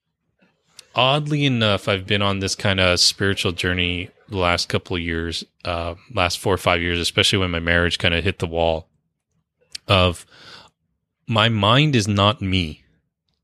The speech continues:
I am not my thoughts.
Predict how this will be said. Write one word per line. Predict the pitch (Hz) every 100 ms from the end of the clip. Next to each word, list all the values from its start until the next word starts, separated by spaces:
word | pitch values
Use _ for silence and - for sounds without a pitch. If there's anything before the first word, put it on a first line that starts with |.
| _ _ _ _ _ _ -
I | 101
am | 120 120
not | 95 98 104
my | 95 87
thoughts. | - 98 80 - - -